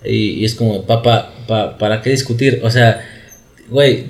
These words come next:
yo ya te lo he dicho, yo que soy tan, tan fan del tema y que he visto tantos contenidos de eso, güey, a mí no me va a pasar eso. <laughs> O sea, el día que yo logre viajar en el tiempo, definitivamente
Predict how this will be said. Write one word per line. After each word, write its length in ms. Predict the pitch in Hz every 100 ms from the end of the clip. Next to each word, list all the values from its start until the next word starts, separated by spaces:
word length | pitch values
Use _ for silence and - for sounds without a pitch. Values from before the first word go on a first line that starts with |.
| 117
yo 160 | 107 117
ya 180 | 117 120
te 80 | 120
lo 100 | 120
he 20 |
dicho, 300 | 123 120 104
yo 200 | 101 107
que 100 | 123
soy 140 | 123 120
tan, 360 | 117 120 135 135
tan 260 | 127 135
fan 320 | - 123 135
del 180 | 135 127
tema 340 | 120 123 135 143
y 100 | -
que 100 | 120
he 40 |
visto 340 | 120 117 131 120
tantos 480 | - - 127 135
contenidos 560 | - 120 113 110 117 123
de 120 | 117
eso, 300 | 117 139 170 - - - - _
güey, 280 | 107 131 120
a 100 | -
mí 140 | 98
no 100 | 117 151
me 40 |
va 60 | 127
a 80 | 117
pasar 240 | 117 117
eso. 260 | 135 - 120
<laughs> 60 | 120
O 40 |
sea, 160 | 127 127
el 100 | 120
día 160 | 120
que 80 | 120
yo 140 | 135
logre 320 | 135 135 139 131
viajar 240 | 117 123
en 80 | 131
el 100 | 107
tiempo, 300 | 113 113 139
definitivamente 960 | 120 110 104 113 113 120 123 127 120